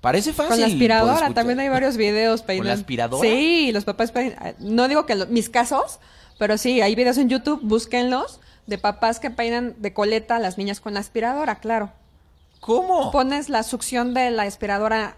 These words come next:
Speaker 2: en sentido, este, inverso
Speaker 1: Ajá.
Speaker 2: para que chupen en lugar de que, bueno,
Speaker 1: No,
Speaker 2: no,
Speaker 1: al
Speaker 2: sí,
Speaker 1: revés,
Speaker 2: no, sí,
Speaker 1: en
Speaker 2: sí, sí, es
Speaker 1: sentido
Speaker 2: cierto.
Speaker 1: normal.
Speaker 2: En sentido normal, para que chupen, entonces le jalan todo el cabellito,
Speaker 1: ¿Y
Speaker 2: le,
Speaker 1: qué?
Speaker 2: le meten la
Speaker 1: <laughs> ¡Qué
Speaker 2: coleta.
Speaker 1: salvajes!
Speaker 2: No,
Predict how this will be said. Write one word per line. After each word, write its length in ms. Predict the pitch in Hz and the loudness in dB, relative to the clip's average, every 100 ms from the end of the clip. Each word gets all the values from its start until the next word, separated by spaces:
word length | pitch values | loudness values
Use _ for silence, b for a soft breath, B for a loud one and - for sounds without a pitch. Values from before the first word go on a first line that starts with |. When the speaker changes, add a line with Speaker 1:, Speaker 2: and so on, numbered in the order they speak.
| - | -8
Speaker 2:
en 200 | 214 202 | -6 -4
sentido, 480 | 214 214 233 233 233 208 - - | -6 -2 0 0 0 -4 -8 -14
este, 320 | 190 180 180 | -12 -12 -8
inverso 480 | 190 233 254 269 349 - | 0 0 2 0 -2 -2
Speaker 1:
Ajá. 340 | 104 104 170 | -6 -4 -4
Speaker 2:
para 160 | 214 185 | -6 -6
que 100 | 185 | -8
chupen 420 | 180 - - 285 262 | -4 -2 -2 -2 -4
en 80 | |
lugar 200 | 180 185 185 | -4 -8 -10
de 100 | 185 | -14
que, 400 | - 170 160 156 - b b b - | -16 -14 -14 -16 -20 b b b -10
bueno, 140 | 202 | -2
Speaker 1:
No, 80 | 202 | 2
Speaker 2:
no, 40 | 269 | 4
Speaker 1:
al 60 | |
Speaker 2:
sí, 40 | 277 | 4
Speaker 1:
revés, 120 | 262 | 2
Speaker 2:
no, 100 | 277 | 2
sí, 100 | 277 294 | 0 -2
Speaker 1:
en 60 | |
Speaker 2:
sí, 80 | 240 | -2
sí, 60 | 247 | -2
es 60 | |
Speaker 1:
sentido 120 | 233 131 | 0 0
Speaker 2:
cierto. 200 | 233 151 | -2 -2
Speaker 1:
normal. 260 | 98 98 135 | -4 -6 -6
Speaker 2:
En 80 | |
sentido 240 | 226 220 262 | -6 -6 -4
normal, 220 | 240 208 | -4 -4
para 140 | 202 196 | -6 -6
que 100 | 208 | -6
chupen, 340 | 311 - 302 | -8 -8 -8
entonces 420 | 247 220 220 233 | -8 -8 -8 -6
le 100 | 226 | -6
jalan 280 | 208 233 254 | -6 -6 -4
todo 100 | 240 | -4
el 80 | 240 | -4
cabellito, 720 | 233 226 233 254 - 240 508 b b b b - | -2 -2 -2 -4 -4 -4 -4 b b b b -12
Speaker 1:
¿Y 60 | |
Speaker 2:
le, 80 | 190 | -6
Speaker 1:
qué? 240 | - - 254 | -2 0 2
Speaker 2:
le 100 | 240 | 2
meten 340 | 247 262 254 | 0 0 -2
la 80 | 247 | 0
Speaker 1:
<laughs> 0 | |
¡Qué 60 | 392 | 2
Speaker 2:
coleta. 180 | 269 415 | 4 2
Speaker 1:
salvajes! 840 | 370 247 254 370 359 339 311 - B B | 2 0 0 0 -2 -4 -4 -8 B B
Speaker 2:
No, 100 | 285 | -2